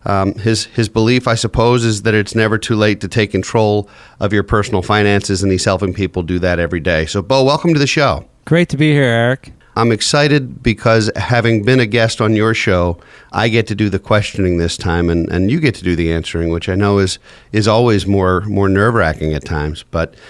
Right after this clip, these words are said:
Speaker 1: um, why don't you tell, uh, tell our audience your story first, because that's, that paints a great backdrop for our conversation today.
Speaker 2: Absolutely. Happy, uh, happy to tell the story. Um, it's, it starts, uh, when I'm eleven,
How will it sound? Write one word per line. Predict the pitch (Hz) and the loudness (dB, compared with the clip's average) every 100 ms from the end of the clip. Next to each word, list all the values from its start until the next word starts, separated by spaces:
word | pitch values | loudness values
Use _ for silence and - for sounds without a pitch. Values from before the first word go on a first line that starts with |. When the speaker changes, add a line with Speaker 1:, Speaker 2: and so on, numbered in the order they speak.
| - - | -18 -6
Speaker 1:
um, | 101 101 | -2 -2
why | - 156 | -2 0
don't | 254 254 196 | 0 0 -2
you | 170 | 0
tell, | 147 139 131 127 | 0 2 2 0
uh, | 113 107 104 | 0 0 -2
tell | - 135 127 | -4 -2 2
our | 139 156 | 2 2
audience | 101 92 92 95 - | 2 2 0 -2 -8
your | - - 98 135 | -14 -6 -2 0
story | 165 - 90 82 85 | 0 -2 -2 0 -4
first, | - 143 120 87 - - | -2 0 2 0 -4 -8
because | 104 - 101 | -8 -4 -2
that's, | 113 127 - | 0 -2 -4
that | - 127 - | -2 -2 2
paints | 139 123 | 0 0
a | 101 | -2
great | 104 117 - | 0 0 0
backdrop | 95 101 - 90 - | -2 -2 -2 -2 0
for | 90 | -2
our | 87 | 0
conversation | 95 90 82 92 87 95 | -2 -2 -2 -4 -4 -4
today. | 85 76 69 - _ _ _ _ _ _ _ _ _ _ 147 | -4 -4 -6 -8 _ _ _ _ _ _ _ _ _ _ -6
Speaker 2:
Absolutely. | 143 - 139 127 110 95 | -4 0 0 0 -2 -4
Happy, | 104 120 123 127 123 120 | -4 -2 0 0 2 2
uh, | 113 | 2
happy | 110 127 120 | 0 0 0
to | 113 | 0
tell | - 117 113 113 110 _ - - - | 0 0 0 -2 -6 _ -20 -16 -4
the | 131 | -2
story. | - - 143 147 156 156 156 - | -2 0 2 4 4 2 0 0
Um, | 131 117 110 107 107 107 - | 0 0 0 0 -2 -4 -6
it's, | 156 147 - - - | -4 -2 -2 -6 -2
it | 156 123 | -2 0
starts, | - 151 151 - 147 | 0 2 2 2 2
uh, | 135 | 4
when | 127 135 | 4 4
I'm | 135 | 2
eleven, | 123 127 143 165 180 | 2 2 2 2 2